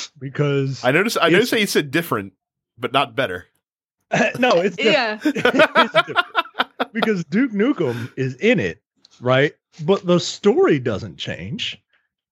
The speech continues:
Speaker 1: to the point where the characters who refer to the main character, his name is Gray, they still call the main character by his name, Gray.
Speaker 3: So it's basically just a dumb skin?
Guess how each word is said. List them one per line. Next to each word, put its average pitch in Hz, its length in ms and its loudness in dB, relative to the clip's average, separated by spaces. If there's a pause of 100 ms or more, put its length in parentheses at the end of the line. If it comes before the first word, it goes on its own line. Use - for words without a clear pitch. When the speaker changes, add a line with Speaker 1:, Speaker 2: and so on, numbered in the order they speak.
(120)
Speaker 1:
to 262 160 4
the 226 140 4
point 285 440 0
where 165 640 2 (420)
the 160 140 0
characters 139 1080 -2 (600)
who 202 180 2
refer 175 460 2
to 233 140 0
the 185 100 2
main 180 320 2
character, 208 540 -2
his 165 120 2
name 170 220 4
is 131 80 -2
Gray, 156 440 2
they 180 200 2
still 294 380 -4
call 247 680 0
the 151 140 0
main 196 320 0
character 208 420 0
by 165 240 2
his 151 200 0
name, 156 400 0
Gray. 117 600 0 (200)
Speaker 3:
So 262 240 2
it's 254 260 -2
basically 240 560 0
just 214 300 -2
a 196 80 0
dumb 180 320 -2
skin? 202 680 -2